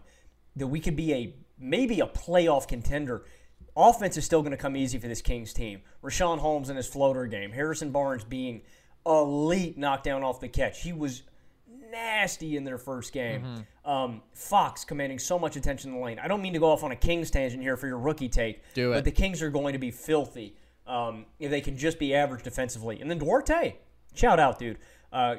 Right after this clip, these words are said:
Speaker 1: had to start in spot for, um, who did he start in spot for? Uh, w-, was it T J?
Speaker 2: Well, T J's gonna be out for a while, yeah. I don't know if I would even call it in spot. I mean, I think he's their starter for now.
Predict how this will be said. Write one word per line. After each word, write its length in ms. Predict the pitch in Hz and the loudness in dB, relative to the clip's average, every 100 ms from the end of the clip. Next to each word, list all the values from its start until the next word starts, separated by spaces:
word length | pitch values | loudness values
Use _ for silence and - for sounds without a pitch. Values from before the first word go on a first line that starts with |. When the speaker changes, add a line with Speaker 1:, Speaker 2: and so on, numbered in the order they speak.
| - | -8
Speaker 1:
had 220 | 147 170 180 | -2 0 0
to 80 | |
start 480 | 170 - 160 190 185 | -4 0 2 2 0
in 160 | 160 156 | -4 -4
spot 400 | - 147 156 165 | -2 2 2 0
for, 340 | - 143 131 | -8 -4 -2
um, 400 | 127 123 117 107 95 - _ _ _ _ _ - _ - | -2 -4 -6 -12 -16 -20 _ _ _ _ _ -20 _ -8
who 80 | 247 | -4
did 80 | 214 | -2
he 120 | 175 | -4
start 260 | - 143 | 0 0
in 60 | 123 | 0
spot 300 | 120 120 113 | -2 -2 -2
for? 280 | 123 110 104 120 | -6 -8 -8 -4
Uh, 420 | 113 113 110 104 - - _ - - - - - - _ - - | -2 0 -2 -6 -12 -20 _ -4 -4 -12 -20 -20 -20 _ -20 -12
w-, 140 | 139 139 | -8 -2
was 100 | 127 | -2
it 100 | 107 | 2
T 200 | - 226 | 4 4
J? 380 | 240 254 123 98 - - _ _ _ | 4 2 -2 -8 -18 -20 _ _ _
Speaker 2:
Well, 200 | 165 160 | 6 6
T 180 | 151 240 | 6 0
J's 580 | 214 170 143 123 - - - | 2 2 2 -2 -8 -12 -6
gonna 200 | 151 135 | -4 0
be 120 | 127 | 2
out 260 | 139 139 | 4 2
for 180 | - 127 | 0 -2
a 60 | 113 | 0
while, 380 | 113 127 117 113 | 2 4 2 2
yeah. 200 | 131 120 - - - | 0 0 -6 -20 -2
I 60 | 180 | 2
don't 80 | 277 | 4
know 60 | |
if 80 | 247 | 6
I 100 | 214 | 4
would 100 | 196 | 4
even 200 | 170 151 | 0 -6
call 320 | - 180 165 | 2 4 6
it 120 | 147 - _ _ _ _ _ _ | 2 -2 _ _ _ _ _ _
in 160 | 180 147 | -2 -2
spot. 440 | - 147 202 165 | -2 4 6 6
I 60 | 123 | 4
mean, 180 | 131 | -2
I 60 | 131 | -4
think 180 | 180 180 | -4 -4
he's 220 | 196 151 | -4 -2
their 140 | 131 | -4
starter 440 | 117 - 139 202 123 | -4 -2 2 4 2
for 140 | 120 | -2
now. 400 | 117 160 104 101 | 0 0 0 -4